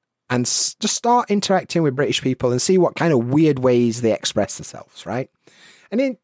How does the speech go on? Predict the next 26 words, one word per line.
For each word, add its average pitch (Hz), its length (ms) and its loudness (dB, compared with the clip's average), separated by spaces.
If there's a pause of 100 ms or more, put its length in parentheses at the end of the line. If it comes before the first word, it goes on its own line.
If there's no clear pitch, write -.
(340)
you 185 140 0
wanna 226 300 2
go 175 100 2
one 160 380 2
step - 220 -2
further. 131 520 2
Right 190 220 0
at 139 40 -2
the 139 60 0
beginning, 135 360 2
I 117 60 2
mentioned 127 540 0 (420)
that - 140 -2
I've 196 240 2
got 139 180 0
an 123 100 -8 (100)
A 175 180 4
to 175 200 -2
Z 135 280 4 (380)
guide 117 500 0 (340)
of 107 200 -4
British 123 340 0
slang. - 380 -6 (240)
It's - 160 -6
an 160 120 -4
ebook. 185 560 2